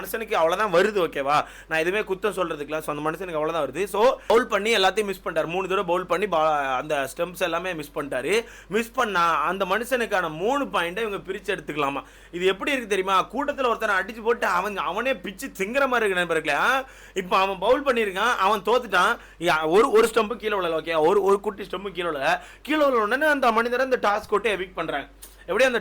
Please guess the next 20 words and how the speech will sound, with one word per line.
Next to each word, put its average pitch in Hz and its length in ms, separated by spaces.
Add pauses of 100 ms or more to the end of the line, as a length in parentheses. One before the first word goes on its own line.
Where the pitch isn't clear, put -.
டாஸ்க் 214 220
விட்டு 214 200
அந்த 233 120
மனுஷனை 202 340
வெளியே 185 220
எடுக்கிறாங்க? 156 520 (260)
I 247 360
think 330 140
அவனுக்கான 269 440
மூணு 294 320
பாயிண்ட்ஸை 262 380
பிச்சு 220 340
எடுக்கிறாங்கன்னா, 175 680 (240)
அப்ப 220 240
இதுக்கப்புறம் 285 420
அவன் 277 80
எந்த 240 240
டாஸ்க்கும் 254 380
விளையாட 220 180
முடியாதா? 160 480